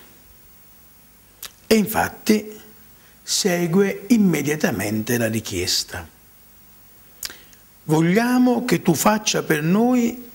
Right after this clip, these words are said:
quello che ti chiederemo." È una preghiera molto particolare.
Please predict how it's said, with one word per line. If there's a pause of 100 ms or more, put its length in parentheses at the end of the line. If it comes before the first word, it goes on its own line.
quello
che
ti
chiederemo." (2750)
È
una (760)
preghiera (1300)
molto
particolare.